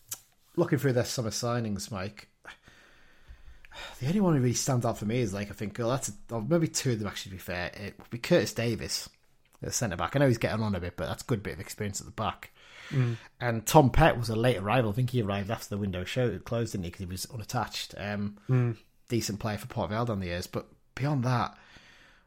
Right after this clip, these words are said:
Speaker 1: a lot, lot of players on loan, seven players on loan, so they must have a couple that may be injured and can't play.
Speaker 2: Mm.
Speaker 1: But really, really struggling to get any quality into the club this summer, weren't they?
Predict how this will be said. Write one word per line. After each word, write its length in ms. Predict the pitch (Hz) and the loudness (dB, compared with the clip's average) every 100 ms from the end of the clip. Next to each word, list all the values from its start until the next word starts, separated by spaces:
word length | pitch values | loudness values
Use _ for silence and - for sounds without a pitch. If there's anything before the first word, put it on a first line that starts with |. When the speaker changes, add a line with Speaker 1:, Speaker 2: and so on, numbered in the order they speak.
| _ _ - - - - - | _ _ -20 -20 -20 -14 4
Speaker 1:
a 40 | |
lot, 300 | 135 214 - | 6 8 8
lot 160 | 156 226 | 10 8
of 80 | - | 12
players 220 | 247 143 | 12 12
on 100 | 131 | 12
loan, 160 | 185 | 10
seven 420 | - - 185 269 240 | 8 8 8 8 6
players 260 | 175 139 | 8 8
on 80 | 110 | 6
loan, 160 | 147 127 | 4 2
so 100 | 107 | 2
they 60 | |
must 180 | 160 185 | 0 4
have 100 | 190 | 2
a 40 | |
couple 220 | - 131 120 | 4 2 2
that 80 | 113 | 2
may 100 | 117 | 2
be 180 | 107 | 0
injured 340 | 107 165 160 107 | 2 2 2 0
and 100 | 95 | -2
can't 280 | 123 104 - | -2 -4 -2
play. 400 | 123 147 87 - _ _ _ _ | 2 2 0 -8 _ _ _ _
Speaker 2:
Mm. 320 | 143 123 117 - - | 2 2 2 -4 2
Speaker 1:
But 320 | 127 - - _ _ _ _ _ _ _ - - 127 | 4 4 0 _ _ _ _ _ _ _ -20 -18 -10
really, 420 | 113 143 190 170 | -4 2 4 4
really 200 | 127 120 | 2 0
struggling 380 | - 123 123 110 | 0 -2 0 -2
to 80 | - | -2
get 120 | - | -4
any 180 | 113 107 | -4 -2
quality 380 | - 123 135 95 | 0 0 0 -2
into 100 | - | -6
the 60 | |
club 160 | 98 120 | -4 -4
this 120 | 101 | -2
summer, 200 | - 113 | -2 0
weren't 180 | 104 110 | 0 -2
they? 120 | 76 | -4